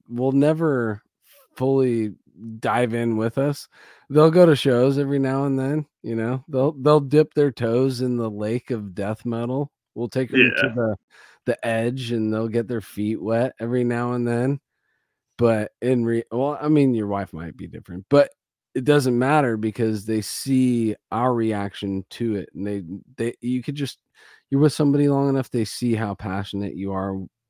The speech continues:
Speaker 1: about anything for a certain amount of time. They're just like, "All right, that just needs to happen for my husband or my wife," you know?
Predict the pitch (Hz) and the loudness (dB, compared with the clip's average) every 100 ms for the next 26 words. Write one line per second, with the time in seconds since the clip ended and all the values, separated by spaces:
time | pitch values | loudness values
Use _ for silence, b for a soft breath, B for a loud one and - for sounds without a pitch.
0 | - 104 104 - 127 165 185 147 98 90 | -10 -4 -4 -4 4 8 10 8 0 -6
1 | 92 - 98 92 - 92 67 87 90 85 | -8 -8 -6 -6 -4 -6 -6 -6 -6 -8
2 | - 90 92 95 98 95 - 87 95 92 | -6 -4 -2 -2 -2 -6 -6 -6 -2 -2
3 | 78 55 _ _ _ _ _ _ _ - | -2 -10 _ _ _ _ _ _ _ 4
4 | 135 143 90 - 95 85 90 92 90 80 | 6 6 0 -2 -2 -2 -4 -4 -4 -6
5 | 78 80 82 87 90 95 80 78 78 85 | -10 -6 -4 -2 0 0 -2 -4 -2 0
6 | 90 90 87 85 85 - - 90 85 87 | 0 2 2 0 -2 -8 -6 -4 -4 -6
7 | 92 | -10